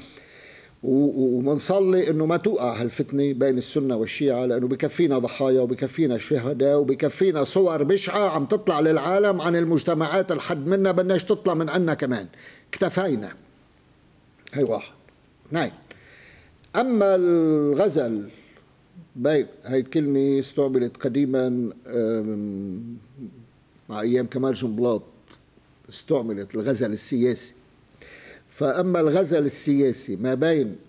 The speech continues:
حزب الله وتيار المستقبل، فهذا الغزل نحن منا ضده إطلاقًا. وإذا أثمر ثمار يانعة وناضجة في سبيل الخير، نحن منبارك هذا الغزل. ولكن الوقائع على الأرض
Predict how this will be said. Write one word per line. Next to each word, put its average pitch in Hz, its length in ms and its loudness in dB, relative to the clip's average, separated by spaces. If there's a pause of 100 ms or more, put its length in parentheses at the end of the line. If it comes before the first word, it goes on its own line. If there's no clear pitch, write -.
(260)
حزب 139 380 -2
الله 123 340 0 (460)
وتيار 135 960 0
المستقبل، 127 840 -2 (520)
فهذا 151 520 0
الغزل 147 640 2
نحن 147 400 -4
منا 151 220 0
ضده 127 360 -4 (580)
إطلاقًا. 131 420 -4 (460)
وإذا 147 460 2
أثمر 147 360 -2
ثمار 147 500 0
يانعة 139 520 2
وناضجة 127 580 0
في 143 200 0
سبيل 139 380 0
الخير، 143 480 0
نحن 139 420 -8
منبارك 127 560 0
هذا 123 240 -2
الغزل. 95 340 -8 (1300)
ولكن 131 420 0
الوقائع 127 640 -2
على 135 160 2
الأرض 127 340 -2